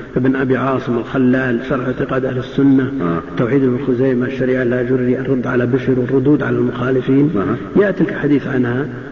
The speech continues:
Speaker 1: وإن عفانا الشيخ ناصر ذكر شيئا منها باعتباره متخصص
Speaker 2: طيب.
Speaker 1: في هذه الحقبة، فجزاه
Speaker 2: جيد.
Speaker 1: الله خير.
Speaker 2: جيد.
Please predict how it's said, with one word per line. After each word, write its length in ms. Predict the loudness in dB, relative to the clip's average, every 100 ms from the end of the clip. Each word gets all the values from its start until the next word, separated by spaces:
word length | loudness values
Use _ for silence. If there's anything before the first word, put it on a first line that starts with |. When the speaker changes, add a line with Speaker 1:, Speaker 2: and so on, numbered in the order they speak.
| -10 0
Speaker 1:
وإن 220 | 4 4
عفانا 320 | 2 2 0
الشيخ 240 | 0 -2 -2
ناصر 240 | -2 0
ذكر 280 | 0 0 -2
شيئا 280 | 0 0 2
منها 380 | 2 2 0 -2
باعتباره 440 | -4 -2 0 2
متخصص 880 | 0 0 -2 -4 -4 -4 -8 -8 -16 -18 -16 -4
Speaker 2:
طيب. 140 | 2
Speaker 1:
في 80 | 2
هذه 240 | 2 2 0
الحقبة، 500 | 0 -2 0 0 -2 -6 -12 -14 -18 -10 -4
فجزاه 640 | -2 -2 -2 -4 -4 -2
Speaker 2:
جيد. 140 | 2
Speaker 1:
الله 320 | 2 2 -2 -2
خير. 240 | -6 -4
Speaker 2:
جيد. 160 | -4